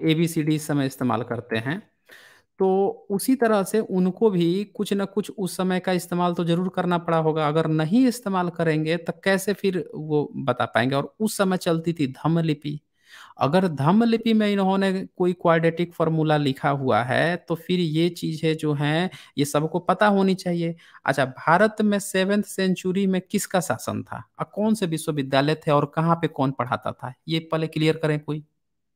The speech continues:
अगर कोई ये चाहता है कि हम भारत के मैथमेटिक्स का क्रेडिट लें तो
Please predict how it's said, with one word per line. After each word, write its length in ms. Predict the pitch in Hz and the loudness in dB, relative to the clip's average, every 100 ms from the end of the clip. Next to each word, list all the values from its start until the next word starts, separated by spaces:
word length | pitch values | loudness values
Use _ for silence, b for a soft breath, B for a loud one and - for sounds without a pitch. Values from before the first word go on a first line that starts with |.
| _ _ B B B B | _ _ B B B B
अगर 280 | 113 127 190 | -2 2 0
कोई 240 | 196 196 202 | 2 0 0
ये 200 | 190 196 | -2 -2
चाहता 460 | 202 165 160 180 | -2 -2 2 2
है 420 | 180 147 131 160 | 4 2 2 0
कि 140 | 175 165 | -4 -6
हम 220 | 160 165 | -4 -6
भारत 340 | 147 147 175 175 | -2 -2 -2 -4
के 80 | 180 | -2
मैथमेटिक्स 640 | 165 147 156 143 147 175 | -2 -2 -2 -4 -4 -8
का 120 | - | -6
क्रेडिट 520 | 180 - 156 147 165 151 | -6 0 0 0 0 0
लें 460 | 131 143 117 139 b b b | 0 2 0 -4 b b b
तो 60 | _ | _